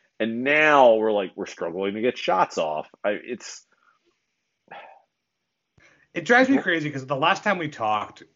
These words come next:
Speaker 2: you know, Arteta had just failed miserably to accommodate a couple of key injuries. And, you know, like you said, we were flying.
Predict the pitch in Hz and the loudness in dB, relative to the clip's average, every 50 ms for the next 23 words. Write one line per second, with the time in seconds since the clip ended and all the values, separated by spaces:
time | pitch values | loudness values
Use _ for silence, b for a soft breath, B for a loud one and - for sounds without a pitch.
0 | _ _ - 127 127 117 110 101 98 101 - _ _ _ _ _ - 127 131 127 | _ _ -8 -6 -2 -2 -2 -2 -2 -4 -8 _ _ _ _ _ -4 -2 0 0
1 | 123 110 - _ - - - 160 151 147 139 131 127 120 120 135 117 110 104 123 | -2 -4 -8 _ -10 -2 0 2 4 4 4 4 4 2 0 -2 -2 -2 -2 -2
2 | 127 123 - - - - - _ _ _ _ _ _ _ _ _ _ - _ - | -2 -2 -4 -8 -20 -20 -20 _ _ _ _ _ _ _ _ _ _ -18 _ 0
3 | 143 139 139 139 135 131 120 117 123 127 135 139 135 117 127 127 117 104 113 107 | 2 2 4 2 2 -2 -4 -6 -6 -4 -2 -4 -4 -4 -6 -6 -6 -6 -6 -6
4 | 104 101 98 98 95 - b b b b b b - - 135 135 135 123 117 117 | -4 -4 -4 -6 -8 -12 b b b b b b -10 -6 -4 -4 -2 -2 -2 -2
5 | 117 113 - _ _ _ _ - 120 - 123 120 - 117 101 - - 139 127 123 | -2 -4 -8 _ _ _ _ -10 -8 -8 -8 -10 -12 -10 -6 0 2 4 4 4
6 | 123 120 113 110 110 107 107 104 - - - 135 127 - 131 127 120 107 98 - | 2 2 2 2 2 0 0 -4 -4 -2 0 0 2 2 0 -2 -2 -2 -4 -6
7 | - - 127 113 107 107 104 101 98 98 92 90 87 90 95 98 - - - B | -6 -4 -2 -2 0 -2 -2 -2 -2 -2 0 0 0 -2 -2 -4 -8 -10 -16 B
8 | B B B B B B B 135 135 135 131 131 127 127 127 127 127 123 123 - | B B B B B B B 2 2 4 4 6 4 4 2 0 -2 -6 -10 -12
9 | _ _ _ _ _ _ _ _ - - 117 110 - 160 151 - - 135 147 165 | _ _ _ _ _ _ _ _ -16 -12 -6 -2 2 2 4 4 4 4 4 4
10 | 160 196 143 104 127 160 170 147 - - 160 175 165 127 98 90 85 98 | 4 2 2 2 2 2 2 0 0 -2 -2 0 0 0 -2 -6 -10 -16